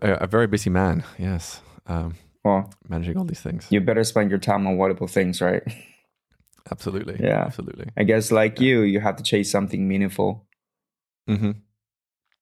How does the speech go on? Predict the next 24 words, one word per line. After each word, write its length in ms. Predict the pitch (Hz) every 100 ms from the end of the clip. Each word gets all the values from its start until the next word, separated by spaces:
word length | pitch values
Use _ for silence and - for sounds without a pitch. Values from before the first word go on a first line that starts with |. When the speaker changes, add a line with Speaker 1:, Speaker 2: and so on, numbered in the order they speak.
| _ _ _ - _ _ -
Speaker 1:
Uh, 440 | 107 98 95 92 - _ _ _ 104
w-, 280 | 101 - -
what 280 | 110 143 _ _ _
is 180 | 120 107
it? 160 | 90 - -
I'm, 140 | 107
I'm 120 | 98
gonna, 100 | 113 -
I'm 80 | 117
gonna 140 | 104
be 160 | 92 95
an 60 | 95
interviewer 420 | 104 - 92 85
for 120 | 98
a 40 |
second. 300 | 95 95 92 - - -
What 200 | 151 151
is 180 | 143
it 140 | 120 117
that 140 | 101
Speaker 2:
<laughs> 40 | 107
Speaker 1:
brings 220 | 104 104
you 100 | 98
meaning? 320 | 90 85